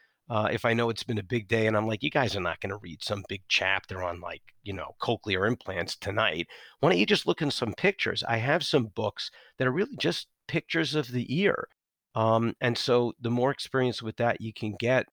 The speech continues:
uh, the better. But, but again, you know, people always talk about there's so much that we do that has, like, a really steep learning curve. This has a really gently sloped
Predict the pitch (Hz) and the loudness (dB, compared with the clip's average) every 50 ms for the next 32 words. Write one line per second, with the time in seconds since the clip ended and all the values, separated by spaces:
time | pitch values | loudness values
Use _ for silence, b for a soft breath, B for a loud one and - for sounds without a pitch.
0 | _ _ _ - 110 107 104 104 101 107 92 - 120 127 139 113 98 101 - 131 | _ _ _ -4 -2 0 0 0 -2 -2 -2 2 4 4 4 4 0 -2 0 0
1 | 127 - - - 107 139 135 123 113 143 156 156 135 120 120 107 - - 139 - | 0 0 0 -2 -2 0 0 0 2 2 2 4 4 2 0 -2 -4 -6 -6 -2
2 | 135 131 120 120 110 - - 123 123 - 113 110 104 - 110 101 - - 120 117 | -2 0 0 0 -2 0 0 0 0 0 -2 -6 -6 -6 -6 -6 -6 -4 -4 -4
3 | 120 110 - - 120 - - 110 98 92 113 117 113 107 101 87 98 104 95 - | -2 -4 -4 -4 -4 -6 -6 -8 -8 -6 -6 -4 -4 -4 -4 -4 -4 -6 -4 -4
4 | 110 107 95 - 107 101 101 b b b b b b b 123 131 127 120 110 - | -4 -4 -4 -2 -2 -4 -4 b b b b b b b -2 -2 0 0 -2 -4
5 | - - 123 117 - - 113 117 127 131 123 - - 113 107 104 92 135 151 - | -4 -4 -6 -6 -4 -4 -2 0 0 0 0 -2 -2 -2 -2 0 0 0 0 2
6 | - 170 175 135 139 120 107 98 92 92 117 127 139 147 147 143 143 135 131 110 | 2 2 4 4 4 2 2 -2 -6 -2 0 4 4 4 4 4 2 0 0 -2
7 | 87 - - - 110 117 131 - _ - 117 120 117 104 - - - - - - | -4 -2 0 2 2 2 0 -2 _ -8 -8 -6 -6 -4 -4 -4 -4 -4 -6 -4
8 | 98 117 117 123 110 - - - - - - - | -2 2 4 4 4 4 0 -8 -20 -20 -20 -20